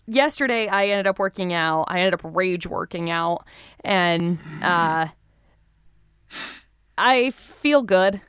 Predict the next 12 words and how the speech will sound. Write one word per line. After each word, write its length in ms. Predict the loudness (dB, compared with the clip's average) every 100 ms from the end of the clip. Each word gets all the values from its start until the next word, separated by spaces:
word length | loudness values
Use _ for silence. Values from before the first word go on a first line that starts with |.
| _ -6
I 240 | 0 2 2
just 220 | -4 -6
need 180 | -6 -4
to 100 | -4
make 240 | -4 -4
sure 260 | -4 -4 -2
that 100 | -4
I'm 160 | -4 -4
doing 300 | -2 0 0
that 240 | 0 -2 -4
more. 400 | -4 -2 -6 -8 -16 -16
<laughs> 100 | -16